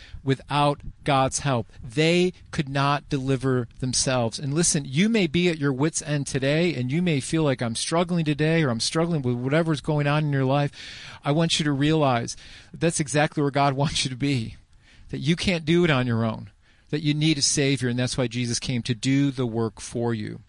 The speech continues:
So the commandments show us how to relate to God and have a right relationship with him. So the whole focus is on relationship. So what I want to do is I want to go to the book of Genesis and look at how God established his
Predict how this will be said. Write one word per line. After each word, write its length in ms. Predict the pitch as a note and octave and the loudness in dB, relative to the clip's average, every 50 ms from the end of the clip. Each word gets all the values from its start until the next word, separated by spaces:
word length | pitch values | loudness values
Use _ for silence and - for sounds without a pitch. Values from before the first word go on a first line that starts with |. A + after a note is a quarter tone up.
| - - - | -18 -10 -6
So 120 | - F3+ | -2 -2
the 100 | D#3+ E3+ | -2 -2
commandments 520 | - - F#3 F3 F#3 G3 G#3+ A3+ G#3+ D#3+ - | 0 0 0 2 2 2 2 2 0 0 0
show 320 | - - A3+ A3+ G#3 F3+ | 0 2 2 2 2 2
us 120 | D#3+ - | 2 0
how 100 | - E3 D#3+ | 0 0 0
to 60 | D#3 | 0
relate 320 | D3 D3 C#3 C3+ C#3 D3+ - | 0 0 0 0 0 -2 -2
to 80 | - | -4
God 220 | E3 - D3 C#3+ C#3+ | -2 2 2 2 2
and 100 | C3+ C3+ | 2 0
have 80 | C#3+ | -2
a 60 | C3 B2+ | -2 -2
right 280 | A#2 B2 C3+ D3 D#3 D3+ | 0 0 0 0 0 -4
relationship 800 | D3+ C#3+ C3+ C3 C3 B2 - - B2+ - - C#3 B2+ - - - - - - - - - | -6 -4 -2 -2 -2 -2 -4 -4 -4 -4 -2 -2 -4 -6 -8 -18 -20 -20 -20 -20 -10 -2
with 160 | - C#3+ D3 - | 0 0 0 2
him. 240 | - F#3 D#3 C3+ | 0 0 0 0
So 160 | B2+ - D3+ C#3+ | -2 0 -2 -2
the 140 | C3 D3 | -2 -4
whole 320 | C3 - - F#3 F#3+ G3+ G#3 | -8 -6 -2 0 0 0 0
focus 640 | - - - F3+ E3 E3 - B2+ A#2 - - - - - - - - - - - | -2 -2 -2 -2 -2 -2 -4 -6 -6 -6 -6 -8 -8 -12 -20 -20 -20 -20 -12 -6
is 180 | - D#3 B2+ | -4 -2 -2
on 180 | D#3 D3 D3 D3 | 0 0 0 0
relationship. 720 | C#3 D3 C3+ B2+ B2+ B2+ - - B2+ - - - A2 - - | -2 -2 0 0 0 0 0 -2 -6 -6 -6 -6 -6 -6 -4
So 100 | - B2+ | -4 -2
what 160 | A#2 D3+ G3+ | 0 2 2
I 60 | B3+ | 2
want 180 | C4+ G3+ G3 C4+ | 2 2 0 0
to 60 | A#3 | -2
do 240 | D#3 D3+ D#3+ D3+ C#3 | 0 2 2 2 2
is 100 | B2+ - - | 2 0 -4
I 80 | D3+ F3+ | -4 -2
want 160 | A3 B3 B3 | -2 0 -2
to 60 | A#3 | -2
go 340 | F3 E3 D#3+ D3+ C#3+ C#3+ - - - - - - - - _ _ - | 0 0 2 2 2 0 -2 -6 -14 -20 -20 -20 -20 -20 _ _ -4
to 220 | - D#3+ D3 C#3+ - - | -2 0 0 0 -2 -4
the 120 | C3 D3 B2+ | -6 -4 -2
book 220 | A2 D#3 E3+ - | 0 -2 -2 -2
of 120 | G#3+ F3 | -2 -4
Genesis 640 | - - D#3 D3 C#3 C3 B2 - - C3+ B2+ - - - | -2 0 0 0 0 0 0 0 0 0 -2 -4 -4 -4
and 160 | - C#3+ C#3 C#3 | -4 -2 -2 0
look 240 | D3+ G3+ A3+ - | 0 0 0 0
at 80 | C4+ A3+ | 0 0
how 260 | G#3 G3+ F#3 D#3 B2 - | 0 0 0 0 0 0
God 440 | - C#3+ D3+ E3 F#3 G3 A3 G3+ - | 0 2 4 4 2 2 0 -2 -2
established 840 | - C#3+ - - - - - E3 D#3 E3+ F#3+ G3+ A3 G#3+ G#3 - - | -4 -2 -2 0 -2 0 0 -2 0 0 0 0 0 -2 -2 -4 -4
his 320 | - - F3 D#3+ C#3+ - | -4 -2 0 0 0 -2